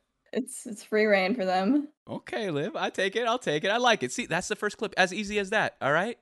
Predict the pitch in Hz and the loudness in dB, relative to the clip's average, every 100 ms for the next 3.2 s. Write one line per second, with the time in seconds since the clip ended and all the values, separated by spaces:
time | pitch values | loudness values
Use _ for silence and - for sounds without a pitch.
0 | - 117 135 139 143 139 226 220 185 180 | -8 -4 0 0 -2 -4 -8 -6 -6 -6
1 | 240 - 143 151 143 - 139 127 131 156 | -8 -8 -6 -4 -6 -6 -8 -8 -4 0
2 | 175 - 202 190 190 185 180 175 160 165 | 0 0 -2 0 2 2 2 0 0 0
3 | 190 | -2